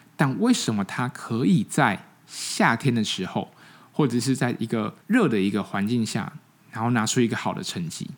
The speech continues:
我觉得这个是我们可以去学习的。所以我就稍微查了一下说，诶，他当时到处，到底是怎么训练的？第一个很重要的是，他们，呃，他们的团队呢，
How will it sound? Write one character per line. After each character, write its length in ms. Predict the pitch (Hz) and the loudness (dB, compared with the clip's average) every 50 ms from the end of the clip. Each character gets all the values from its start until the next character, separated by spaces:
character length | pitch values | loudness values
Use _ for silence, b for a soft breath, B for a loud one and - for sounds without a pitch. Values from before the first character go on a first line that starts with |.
| _ _ _ _ _ _ _ _ _ | _ _ _ _ _ _ _ _ _
我 80 | 123 | 2
觉 80 | 120 131 | 2 4
得 40 | 127 | 4
这 120 | - 160 | 4 4
个 100 | 143 123 | 4 4
是 240 | - 135 127 117 - B B B B B B _ - | 4 4 4 4 2 B B B B B B _ -4
我 100 | 127 117 | 0 0
们 80 | 113 | 0
可 140 | 110 - 135 | 2 2 2
以 100 | 110 101 | 2 2
去 240 | 101 - 135 123 113 | 2 2 4 4 4
学 380 | 101 - - - 110 101 104 | 2 0 -2 -2 0 0 0
习 160 | 107 - - - | 0 0 -2 -4
的。 120 | - - - _ _ _ _ - | -8 -12 -16 _ _ _ _ -6
所 160 | - - 147 | 0 2 4
以 40 | 147 | 4
我 80 | 123 131 | 4 4
就 120 | 143 147 | 4 2
稍 200 | 139 - 151 143 | 4 4 4 4
微 120 | 135 113 | 4 2
查 300 | 101 - - - 104 110 | 0 -2 -4 -2 0 2
了 100 | 117 110 | 2 2
一 40 | 113 | 2
下 180 | 110 - 120 110 | 2 2 0 0
说， 180 | 104 113 113 B B B B B | 0 0 -2 B B B B B
诶， 100 | - 127 | -4 0
他 140 | - 160 170 | 2 2 0
当 300 | 165 - 170 175 170 165 | 2 4 4 6 6 4
时 180 | - - 110 | 4 2 0
到 160 | - 139 127 | 0 2 2
处， 180 | 120 - - - - - _ _ | 0 0 -4 -6 -10 -14 _ _
到 120 | 185 165 | 2 2
底 140 | 135 113 98 | 4 2 0
是 100 | - - | -2 -2
怎 140 | 113 - 98 | -2 -2 -4
么 100 | 82 95 | -4 -6
训 280 | - - - 101 95 101 | -6 -4 -4 -2 -2 -2
练 120 | 98 87 | -4 -4
的？ 40 | - - B B B B B B B B B B | -6 -10 B B B B B B B B B B
第 140 | - 190 196 | 4 6 6
一 40 | 185 | 8
个 80 | 165 156 | 8 6
很 140 | 151 98 | 4 2
重 160 | - - 127 127 | 2 0 2 2
要 120 | 123 110 | 2 2
的 60 | 104 | 0
是， 140 | - - 127 | 0 -2 -2
他 160 | - - 139 | 0 0 2
们， 240 | 139 135 120 110 98 B B B B B B B B B | 2 4 2 2 0 B B B B B B B B B
呃， 180 | - - 110 107 | -6 -4 -4 -2
他 160 | - - 151 | 0 2 2
们 100 | 151 143 | 4 4
的 80 | 117 107 | 2 0
团 360 | - - - 110 101 104 113 | 0 -2 -4 -2 -2 -2 -2
队 200 | - 156 143 120 | 0 0 0 2
呢， 200 | 107 104 101 101 | 0 0 -2 -4